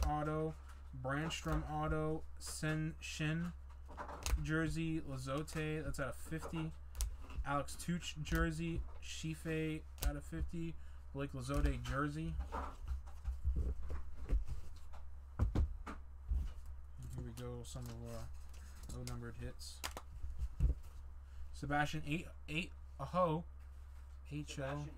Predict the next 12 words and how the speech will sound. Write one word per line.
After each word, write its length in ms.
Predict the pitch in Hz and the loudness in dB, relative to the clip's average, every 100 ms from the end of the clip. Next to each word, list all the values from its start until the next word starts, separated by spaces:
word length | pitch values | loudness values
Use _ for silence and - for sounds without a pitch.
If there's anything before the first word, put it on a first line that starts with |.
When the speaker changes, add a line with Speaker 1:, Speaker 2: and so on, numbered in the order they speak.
| - 135 | -10 -10
Speaker 2:
Aho. 220 | 131 - - - | -10 -10 -10 -10
Is 140 | - | -10
that 60 | 269 | -10
what 120 | - | -10
you 60 | 320 | -12
just 100 | - | -10
said? 100 | - - - - - | -12 -12 -12 -12 -8
Speaker 1:
Sebastian 640 | - 135 151 147 151 143 139 | -4 0 0 2 0 0 -2
Aho. 520 | 127 - 147 120 113 - - | -4 0 2 2 -2 -6 -2
A 240 | 143 151 | 0 0
H 280 | 143 143 - 143 | 0 -2 -4 -2
O. 220 | 131 | -2